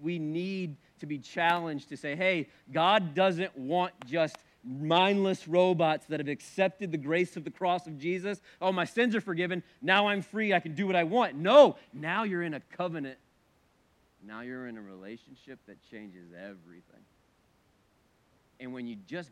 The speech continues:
boil down Christianity to a transaction, I give you my sin and my guilt and my shame, and I don't have to go to hell anymore. And in exchange,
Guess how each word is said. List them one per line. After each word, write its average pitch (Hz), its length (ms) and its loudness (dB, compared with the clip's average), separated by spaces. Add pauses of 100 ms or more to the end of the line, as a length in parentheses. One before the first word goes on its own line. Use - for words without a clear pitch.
(120)
boil 147 320 -6
down 135 260 -8
Christianity 117 760 -12
to - 140 -18
a 101 40 -14
transaction, 113 840 -10 (800)
I 92 120 -14
give 120 240 -14
you 147 100 -10
my 165 160 -10
sin 107 360 -18 (240)
and 98 160 -14
my 123 100 -12
guilt 123 320 -16 (240)
and 107 140 -14
my 135 120 -12
shame, 104 360 -16 (100)
and 101 100 -18
I 90 100 -18
don't 101 260 -16
have 139 180 -18
to 147 60 -20
go 135 160 -14
to 143 80 -12
hell 131 240 -12
anymore. 95 360 -16 (840)
And 120 140 -16
in 117 140 -10
exchange, 160 540 -10